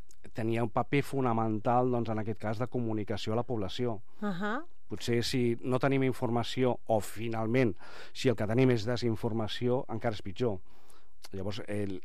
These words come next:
Speaker 1: al final, la gent en una emergència el que aposta és per saber el que està passant. I això ningú millor que, en aquest cas, eh, la ràdio i la,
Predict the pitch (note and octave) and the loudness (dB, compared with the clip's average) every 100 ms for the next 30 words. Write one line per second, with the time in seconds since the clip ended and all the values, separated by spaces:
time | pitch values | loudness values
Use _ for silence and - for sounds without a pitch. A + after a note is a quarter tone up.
0 | - G2+ - G#2 B2 A#2 A#2 G#2+ A2+ A2+ | -4 -4 -2 0 2 2 2 0 0 0
1 | A2 A#2+ A#2+ C3+ A#2 G#2 - A#2+ - C#3 | 0 0 4 4 4 2 0 0 0 -2
2 | - B2 - C#3 C#3 - - - - - | 0 -2 2 4 4 2 -8 -8 -8 -6
3 | - - B2 B2 C#3 D3 C3 A2 - - | -4 2 4 4 2 0 -4 -2 -2 -2
4 | G#2+ G#2 G2+ F#2+ E2 - - - F#2 F2+ | -2 -2 -2 -4 -4 -6 -6 -6 -6 -4
5 | G#2 G#2 G#2+ G#2 G#2 G2 G2 G2 G2 A2+ | -2 0 0 0 -2 -4 -4 -4 -4 -4
6 | G2 F2+ F2+ F2+ F#2+ G2 - - - - | -4 -4 -4 -4 -4 -6 -6 -6 -6 -6
7 | - A2 G2 F#2 G2 G2+ G#2 G#2+ | -6 -4 -2 -4 -4 -2 -2 0